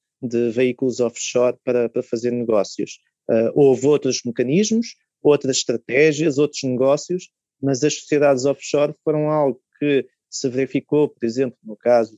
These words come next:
de Muniz da Maia, também no caso de, de Gamaleão,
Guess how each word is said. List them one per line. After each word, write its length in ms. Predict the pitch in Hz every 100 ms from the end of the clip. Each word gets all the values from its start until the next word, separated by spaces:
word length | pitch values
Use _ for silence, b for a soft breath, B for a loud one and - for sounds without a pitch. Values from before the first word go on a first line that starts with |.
| _
de 260 | 123 110 107 _ _
Muniz 260 | 113 117 110
da 140 | 131
Maia, 420 | 147 147 160 202 233 _ _ _ _
também 560 | 131 127 135 147 135 110
no 80 | 110
caso 480 | - 123 117 110 113
de, 380 | 117 107 107 101
de 80 |
Gamaleão, 720 | 113 117 117 127 143 143 170